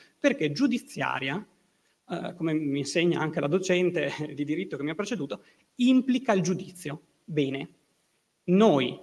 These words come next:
come abbiamo visto in questi giorni, storici dell'arte, archeologi, diagnosti, restauratori,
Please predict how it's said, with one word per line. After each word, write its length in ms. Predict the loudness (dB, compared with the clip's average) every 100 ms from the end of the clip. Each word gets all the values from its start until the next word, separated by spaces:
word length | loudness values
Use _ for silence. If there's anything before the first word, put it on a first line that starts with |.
| -20 _
come 200 | -2 0
abbiamo 180 | 0 -2
visto 240 | -2 -4
in 60 | -6
questi 200 | -6 -4
giorni, 400 | -4 -4 -6 -8 _
storici 440 | _ -2 0 0 2
dell'arte, 640 | 2 2 -2 -4 -8 -4
archeologi, 840 | -4 0 2 4 4 2 0 -4 0
diagnosti, 600 | 2 4 4 0 -4 -4
restauratori, 640 | -2 0 0 0 -4